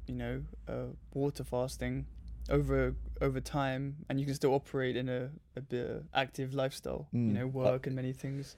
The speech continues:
Speaker 2: I think it's a great tool. There's a, it gets a, sometimes, you know, you hear flack from it, but, you know, for losing weight, it do-, it can help you lose weight as a tool.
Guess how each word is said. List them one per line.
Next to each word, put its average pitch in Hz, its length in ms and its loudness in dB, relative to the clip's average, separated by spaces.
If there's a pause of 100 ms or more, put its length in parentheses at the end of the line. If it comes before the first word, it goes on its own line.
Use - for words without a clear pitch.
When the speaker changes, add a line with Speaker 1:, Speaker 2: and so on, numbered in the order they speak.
(140)
Speaker 2:
I 117 60 2
think 131 160 8
it's 117 80 2
a 120 60 6
great 117 240 8
tool. 101 380 2 (280)
There's 120 180 10
a, 135 40 12 (180)
it 127 60 8
gets 123 200 6
a, 123 60 4 (200)
sometimes, 120 500 6
you 107 80 2
know, 110 80 6
you 101 160 4
hear 107 160 4
flack - 400 2
from 110 260 0
it, 104 200 0
but, 90 200 4 (1040)
you 120 80 2
know, 104 400 4 (720)
for 131 200 8
losing 110 380 6
weight, 95 300 8
it 101 100 2
do-, 107 120 10
it 104 180 6
can 104 200 4
help 104 220 2
you - 100 -2
lose - 200 -6
weight - 240 0 (380)
as 110 120 6
a 104 60 2
tool. 95 440 4